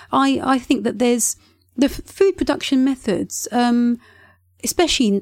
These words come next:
these days. I mean, this is, again, flipping it on its head now. People who do produce crops en masse for, uh, big multinational, big co-, supermarkets, they do rely heavily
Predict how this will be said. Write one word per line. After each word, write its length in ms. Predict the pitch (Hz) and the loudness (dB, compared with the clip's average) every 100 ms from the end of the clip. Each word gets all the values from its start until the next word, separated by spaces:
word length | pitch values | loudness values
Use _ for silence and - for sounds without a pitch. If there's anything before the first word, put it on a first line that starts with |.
| - | -2
these 280 | 214 220 - | 0 0 0
days. 160 | 175 | 0
I 40 | 233 | 2
mean, 120 | 240 | 2
this 180 | 277 226 | 2 0
is, 80 | |
again, 220 | 208 233 202 | 0 0 -2
flipping 360 | - 254 240 | -2 -2 0
it 40 | 214 | 0
on 120 | 214 | -2
its 140 | 226 | -2
head 180 | 277 285 | -2 -2
now. 360 | 185 170 208 - - _ | -2 -2 -4 -6 -10 _
People 240 | 277 277 | 0 2
who 80 | 214 | 0
do 320 | 220 254 285 | 0 0 0
produce 440 | 285 - - 202 - | 0 -4 -2 -4 -4
crops 460 | - - - - - | -6 -6 -4 -8 -2
en 220 | 262 269 226 | 0 2 2
masse 340 | 170 175 - | -2 -4 -8
for, 460 | - 233 220 208 190 - - _ - | -2 0 2 0 -4 -12 -20 _ -4
uh, 220 | 196 190 | 0 0
big 280 | 190 - 214 | 0 -4 0
multinational, 640 | 214 202 220 190 269 226 | 0 0 -2 -2 -4 -4
big 220 | 233 - | -4 -10
co-, 140 | - 302 | -4 -4
supermarkets, 880 | - 247 220 196 190 180 226 - - - - _ | 0 0 0 0 -2 -6 -8 -8 -10 -16 -20 _
they 180 | 320 311 | 2 2
do 280 | - 302 | 2 2
rely 400 | 269 262 240 175 | 2 2 0 -2
heavily 580 | 190 226 285 269 208 202 | -4 -4 -2 0 0 -2